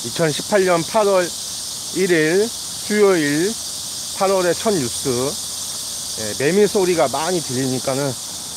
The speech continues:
저기 좀 저 조용한 데로 좀 가보도록 하겠습니다. 시청자분들이 들어오시나 안 들어오시나 모르겠네. 예. 들어오실래나 안 들어오실래나 모르겠는데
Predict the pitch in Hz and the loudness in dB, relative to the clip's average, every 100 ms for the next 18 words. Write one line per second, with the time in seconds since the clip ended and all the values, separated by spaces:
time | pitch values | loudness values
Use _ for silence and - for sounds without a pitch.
0 | - - 127 110 120 - 170 143 - - | -12 -8 -6 -4 -6 -4 -6 -6 -8 -4
1 | 117 - 131 147 143 135 123 113 127 113 | -4 -2 0 2 0 0 -2 -2 -6 -8
2 | 113 107 107 107 110 120 - 110 110 - | -8 -6 -4 -4 -4 -6 -8 -8 -8 -10
3 | - - - - - - - - - - | -12 -12 -12 -12 -12 -14 -14 -14 -12 -14
4 | - - - - - - 170 160 156 147 | -14 -14 -14 -14 -14 -10 -4 -2 0 -2
5 | 139 127 - - 123 110 156 143 113 131 | -4 -6 -8 -6 -6 -6 -4 -4 -2 -2
6 | 113 107 117 143 - - - 104 107 95 | -2 -4 -10 -10 -14 -14 -12 -8 -6 -6
7 | 104 135 - - - - - - - - | -10 -12 -14 -16 -16 -16 -16 -16 -16 -16
8 | - - - - - - - - - - | -16 -16 -16 -16 -16 -16 -16 -16 -16 -16
9 | - - - - - - - - - 120 | -16 -16 -16 -16 -16 -16 -16 -16 -12 -6
10 | 120 110 113 127 123 117 107 110 120 117 | -4 -2 -4 -2 0 0 -2 -2 0 0
11 | - 120 117 101 95 95 120 | -2 -2 -2 -4 -6 -6 -6